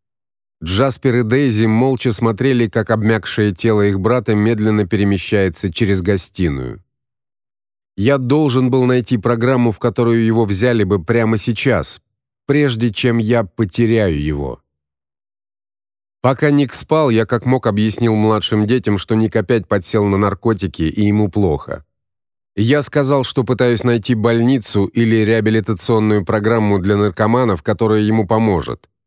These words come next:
Я сказал, что дети, чьи брат, сестра или один из родителей стали наркоманами, думают, что именно они в этом виноваты. Это не ваша вина, поверьте. Они смотрели на меня, не отрываясь, в глазах застыли грусть и непонимание.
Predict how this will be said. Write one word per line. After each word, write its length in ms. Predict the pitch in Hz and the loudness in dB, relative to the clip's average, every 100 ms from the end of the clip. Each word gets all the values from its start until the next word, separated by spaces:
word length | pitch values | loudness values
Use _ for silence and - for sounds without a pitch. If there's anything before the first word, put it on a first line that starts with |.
| _ _ _ | _ _ _
Я 160 | 120 123 | -2 0
сказал, 340 | 139 127 127 | 0 0 0
что 240 | - - | -2 -4
дети, 380 | 113 120 139 107 | -2 -2 -2 -4
чьи 240 | 87 107 104 | -4 -2 0
брат, 320 | 104 113 95 | 0 -2 -2
сестра 460 | 104 87 117 110 | -6 -4 -2 -2
или 240 | - 110 104 | 0 0 0
один 300 | 101 104 104 | 0 0 0
из 100 | 95 | 0
родителей 520 | 101 101 92 95 92 | 0 0 -2 -2 -2
стали 280 | - 101 98 | -2 -2 0
наркоманами, 720 | 95 92 107 107 120 98 98 | 0 0 0 0 0 0 0
думают, 360 | 95 110 107 | 0 0 0
что 180 | - - | -2 -2
именно 440 | 113 113 113 117 - | 2 2 2 0 -2
они 360 | 123 120 123 120 | -2 2 2 2
в 80 | |
этом 260 | 95 87 92 | 0 0 0
виноваты. 640 | 98 107 107 85 - - - _ _ _ _ _ _ _ | 0 0 0 0 -4 -10 -12 _ _ _ _ _ _ _
Это 220 | 117 120 139 | -2 0 2
не 140 | 143 | 2
ваша 340 | 139 120 - | 2 0 -2
вина, 320 | 76 69 65 - _ - | -4 -4 -6 -10 _ -2
поверьте. 680 | 104 120 113 76 - - - _ _ _ _ _ _ _ _ _ - | 0 2 0 -4 -12 -14 -16 _ _ _ _ _ _ _ _ _ -2
Они 220 | 117 143 | 0 2
смотрели 420 | 127 139 143 135 | 0 0 0 2
на 120 | 131 131 | 2 2
меня, 220 | 127 123 | 2 2
не 120 | 120 | 2
отрываясь, 640 | 117 110 117 104 71 60 78 | 0 -2 0 0 -2 -6 -8
в 80 | |
глазах 380 | 78 107 110 127 | -2 0 2 0
застыли 460 | 104 107 - 110 107 | 0 -2 -2 0 0
грусть 600 | 98 117 127 120 - - | 0 0 0 -2 -10 -4
и 60 | 113 | 0
непонимание. 920 | 107 85 104 98 92 73 62 53 | 0 0 0 2 0 -2 -4 -10